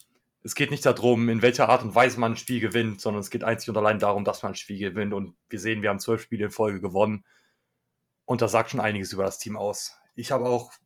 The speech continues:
eigentlich vor jedem Gegner, gegen den man spielt, äh, absoluten Respekt. Vor Philadelphia ist jetzt wahrscheinlich, meiner Meinung nach, wahrscheinlich mit den Chiefs, äh, diese Season der schwerste Gegner, gegen den wir spielen werden.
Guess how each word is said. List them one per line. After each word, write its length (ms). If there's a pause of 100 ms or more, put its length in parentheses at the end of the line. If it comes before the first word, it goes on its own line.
(260)
eigentlich 300
vor 100
jedem 300
Gegner, 320
gegen 160
den 100
man 120
spielt, 460
äh, 300 (200)
absoluten 440
Respekt. 500 (600)
Vor 180
Philadelphia 500
ist 120
jetzt 160
wahrscheinlich, 580 (600)
meiner 240
Meinung 260
nach, 220
wahrscheinlich 340
mit 100
den 80
Chiefs, 440
äh, 260
diese 220
Season 540 (140)
der 240
schwerste 440
Gegner, 340
gegen 180
den 120
wir 100
spielen 320
werden. 360